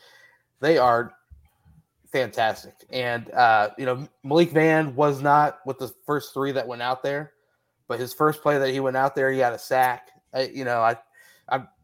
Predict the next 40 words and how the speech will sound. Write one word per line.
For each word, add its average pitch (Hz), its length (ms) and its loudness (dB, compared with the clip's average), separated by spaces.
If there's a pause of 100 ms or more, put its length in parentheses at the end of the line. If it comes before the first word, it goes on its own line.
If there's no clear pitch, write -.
(260)
I'm 127 80 -10
sure, 143 320 -4
you 127 80 -8
know, 117 80 -4
Eric 139 320 -2
Phillips 139 320 -4
will 139 60 -6
get 127 180 -10
a 165 40 -2
lot 147 160 2
of 131 80 -2
run. 131 380 -4 (400)
When 156 160 -6
you 156 60 -10
talk 156 240 2
about, 139 240 -2 (320)
like, 127 100 -8
we've 131 180 -10
barely 151 300 0
mentioned 147 300 -10
Eric 131 260 -6
Phillips 127 300 -4
this 117 160 -14
offseason, 110 460 -8
I 98 100 -14
feel 107 180 -12
like, 101 220 -12
and 110 100 -14
it's 107 160 -18
just, - 220 -20 (340)
he, 147 240 -10
he 139 100 -4
looks 160 260 -2
like 135 120 -6
he's 147 280 -10
kinda 123 260 -4
put 131 180 -6
on 117 140 -4
muscle 110 560 -8
and 98 200 -10